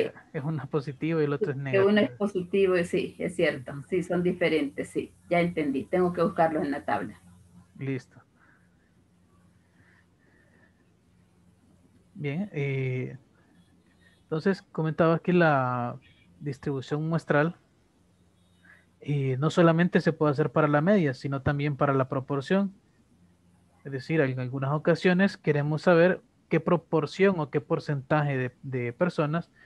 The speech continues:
Speaker 1: cumplen cierta característica. Entonces, eh, en este caso,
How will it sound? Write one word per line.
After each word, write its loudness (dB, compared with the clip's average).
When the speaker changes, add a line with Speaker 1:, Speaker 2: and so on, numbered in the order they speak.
Speaker 1:
cumplen -2
cierta -2
característica. -6
Entonces, 4
eh, 0
en -4
este -2
caso, 0